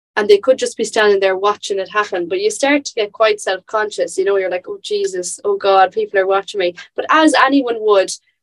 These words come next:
like, not just because I'm female, I think people kinda, um, take me up wrong when I say this. You know, it's not just because I'm female. I think it's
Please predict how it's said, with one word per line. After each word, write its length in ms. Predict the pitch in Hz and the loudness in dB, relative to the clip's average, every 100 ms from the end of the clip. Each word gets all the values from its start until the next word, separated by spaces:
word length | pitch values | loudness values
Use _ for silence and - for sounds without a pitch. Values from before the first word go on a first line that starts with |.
| - | -2
like, 240 | 214 202 - - | 0 0 -6 -2
not 260 | 233 269 | 2 2
just 220 | - 277 | 0 -2
because 300 | - - 233 | -2 -2 -2
I'm 180 | 202 190 | 0 -4
female, 420 | 180 220 214 185 | -4 -4 0 0
I 80 | 180 | 0
think 240 | 175 233 - | -2 -8 -8
people 300 | 226 220 208 | -8 -4 -2
kinda, 460 | 208 190 185 180 _ _ _ _ _ | 0 0 0 -2 _ _ _ _ _
um, 300 | - 190 180 170 | -2 0 0 -6
take 300 | - 226 220 | 2 4 4
me 100 | 214 | 4
up 140 | 202 202 | 2 2
wrong 260 | 208 208 | 0 2
when 120 | 196 | 0
I 80 | 185 | -4
say 260 | 175 202 202 | -2 0 0
this. 320 | 175 151 - | -2 -6 -6
You 80 | 202 | -4
know, 100 | 190 | -4
it's 140 | 185 | -4
not 160 | 220 220 | -6 -6
just 160 | 233 | -10
because 220 | - 220 196 | -8 -4 -2
I'm 120 | 180 | -2
female. 320 | 214 214 190 | -2 0 0
I 100 | 180 | -2
think 200 | 175 233 | -4 -8
it's 140 | - | -8